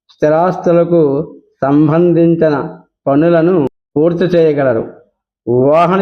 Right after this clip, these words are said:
యంత్రాదుల వాడకంలో జాగ్రత్తలు అవసరం. శత్రుభావములున్న వారిని నియంత్రణ చేసుకోగలరు. ఆగస్టు నెలలో గ్రహ సంచార ప్రకారం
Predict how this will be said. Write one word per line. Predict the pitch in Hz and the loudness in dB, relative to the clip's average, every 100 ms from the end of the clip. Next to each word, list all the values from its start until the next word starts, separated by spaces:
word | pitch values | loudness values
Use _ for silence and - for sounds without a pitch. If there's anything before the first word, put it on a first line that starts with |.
| 180 | 0
యంత్రాదుల | 160 165 175 175 170 170 | 0 0 0 0 2 2
వాడకంలో | 160 143 151 156 156 156 156 135 135 _ _ _ 120 | 2 0 0 0 0 0 0 0 -4 _ _ _ -4
జాగ్రత్తలు | 127 143 151 165 165 143 | 0 0 0 -2 0 -2
అవసరం. | 127 123 120 113 113 - _ _ _ _ | 0 -2 -2 -2 -4 -10 _ _ _ _
శత్రుభావములున్న | 147 139 147 190 160 160 170 165 165 160 | -4 -2 -2 0 2 0 2 2 2 2
వారిని | 156 151 147 143 123 139 180 _ _ _ _ | 2 0 0 2 0 -2 -6 _ _ _ _
నియంత్రణ | 123 127 156 170 170 170 | -2 2 2 2 0 0
చేసుకోగలరు. | 165 143 - 135 120 117 113 - - _ _ _ - | 0 -2 0 -2 0 0 0 -4 -12 _ _ _ -6
ఆగస్టు | 123 147 180 175 180 | -2 -2 -2 -2 -2
నెలలో | 156 151 156 131 123 - - _ _ | 0 2 2 0 -2 -6 -16 _ _
గ్రహ | 123 139 151 | -4 -2 0
సంచార | 160 180 180 175 170 160 151 | -2 0 0 0 0 0 0
ప్రకారం | 139 135 139 135 | -2 0 0 0